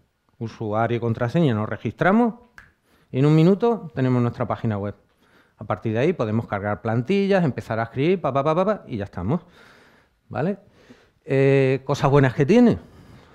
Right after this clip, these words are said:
Pues bueno, WordPress se actualiza periódicamente, pues en este caso pues no te tienes que preocupar, lo actualizan ellos, los chicos de, de WordPress. Eh, cosas que no,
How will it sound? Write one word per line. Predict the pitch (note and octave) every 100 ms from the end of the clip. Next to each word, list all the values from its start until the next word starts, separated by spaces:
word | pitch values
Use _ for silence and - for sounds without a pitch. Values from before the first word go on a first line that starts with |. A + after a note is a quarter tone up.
| -
Pues | A#2 G#2
bueno, | A2 C3+
WordPress | G2 G2+ G#2+ B2 D3+ D3+
se | C#3+
actualiza | A#2+ - G2+ G#2 - C3+ - _ _ _ _ _ _ _ -
periódicamente, | - G2 F#2+ G2+ A2 D3 E3 F#3+ G#3+ E3
pues | - G#2
en |
este | G#2 -
caso | G#2 G#2+ C#3+
pues | C3+ G2+
no | F#2+
te | G#2
tienes | G#2 G2
que | F2+
preocupar, | F2+ G2 B2+ C#3+
lo | G2
actualizan | - G2+ F#2+ - F#2+
ellos, | C#3 D3 A#2 _ _ _
los | -
chicos | - G2+ G2
de, | F#2+ F#2+ G2 G2
de | F#2+
WordPress. | A2 D3+ C3+ G#2+ - _ _ - - - - - _ _
Eh, | C3 C3+ C3+ C3+ C3 B2+ -
cosas | - D#3 F#3+
que | - F#3+
no, | F#3 F#3 F#3 F#3 F3+ F3+ E3